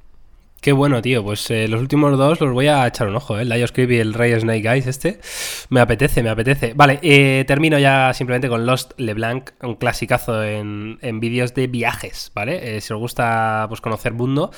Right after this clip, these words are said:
pues este tío también es, es youtuber de viajes, básicamente,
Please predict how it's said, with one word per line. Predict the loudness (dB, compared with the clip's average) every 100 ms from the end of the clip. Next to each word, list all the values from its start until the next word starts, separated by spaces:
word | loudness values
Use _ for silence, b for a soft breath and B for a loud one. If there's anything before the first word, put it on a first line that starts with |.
| B B
pues | -6
este | -4
tío | -6 -6
también | -6 -6 -6 -8
es, | -8 -10
es | -10 -12 -12 -12 -12
youtuber | -8 -4 -2
de | -2 -2
viajes, | -2 -6 -12
básicamente, | -12 -10 -10 -6